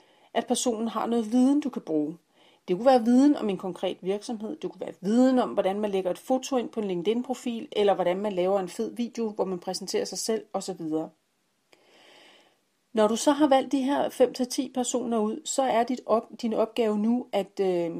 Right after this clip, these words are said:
at få kontakt til dem. Øhm, og denne her kontakt skal frem for alt, frem for alt være personlig. Det er så fristende bare at smide en mail afsted eller skrive en masse mail ud på LinkedIn, men den, den går altså ikke.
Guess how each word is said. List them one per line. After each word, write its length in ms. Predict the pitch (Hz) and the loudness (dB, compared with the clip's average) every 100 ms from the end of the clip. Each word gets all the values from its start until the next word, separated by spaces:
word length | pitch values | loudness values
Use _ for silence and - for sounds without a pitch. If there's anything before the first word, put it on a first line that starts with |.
| 185 | -6
at 100 | 190 | -6
få 120 | - | -6
kontakt 480 | 190 202 - 196 - | -8 -8 -4 -4 -4
til 220 | - 185 | -6 -4
dem. 200 | 185 202 - - | -6 -10 -16 -10
Øhm, 380 | 190 170 120 170 _ _ _ _ _ _ - _ | -8 -6 -8 -14 _ _ _ _ _ _ -20 _
og 120 | 208 | 0
denne 160 | 233 247 | 4 4
her 120 | 254 | 2
kontakt 420 | 240 220 - 220 | -2 -4 -2 -2
skal 140 | - 247 | -2 -8
frem 320 | - 254 254 | -2 -2 -2
for 140 | - | -4
alt, 300 | - 220 - - | 0 0 -4 -16
frem 400 | - - 302 - | -16 -4 -4 -4
for 160 | - | -2
alt 320 | 220 196 - | 2 0 0
være 120 | 214 190 | -2 -4
personlig. 640 | - 202 208 202 202 185 _ _ _ - _ _ _ _ - | -4 -2 -2 0 -6 -8 _ _ _ -20 _ _ _ _ 2
Det 120 | 233 | 4
er 100 | 240 | 4
så 140 | 247 | 4
fristende 400 | 285 - 247 - | 0 2 2 0
bare 180 | 240 196 | 0 2
at 60 | 226 | 2
smide 200 | - 220 | 2 -2
en 80 | 202 | 2
mail 220 | 208 226 | 0 0
afsted 340 | 247 208 220 | 0 2 4
eller 140 | 220 190 | 2 -2
skrive 280 | - 214 | -2 0
en 120 | 226 208 | 0 2
masse 280 | 190 202 | 0 2
mail 260 | 240 190 185 | 0 0 -2
ud 100 | 208 | -4
på 120 | 214 | -4
LinkedIn, 480 | 196 180 175 196 214 | -4 -4 -4 -4 -4
men 120 | 208 | -6
den, 200 | 202 247 | -2 0
den 120 | 226 226 | -2 2
går 280 | 269 269 | 4 6
altså 300 | 226 - - | 4 0 0
ikke. 220 | 175 175 | 0 -2